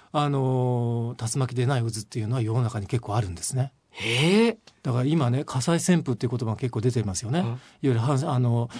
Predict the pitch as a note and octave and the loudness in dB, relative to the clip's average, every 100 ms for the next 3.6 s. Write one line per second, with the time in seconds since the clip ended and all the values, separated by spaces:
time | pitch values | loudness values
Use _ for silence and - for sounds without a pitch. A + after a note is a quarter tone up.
0 | - - A#2+ - C3+ C3+ C3 A#2+ C3+ C3+ | -14 -6 -2 4 4 4 2 0 0 0
1 | G2 A2 E2+ - - B2 - C3 C3 C3 | 0 -2 -4 -12 -6 -2 0 0 2 2
2 | B2 A#2 - F#3 G#2+ - - B2 A#2+ A2+ | 2 -2 0 2 2 -4 -4 0 0 0
3 | C3+ C#3 D3 C#3+ D#3+ - | -2 -2 -2 -2 0 -2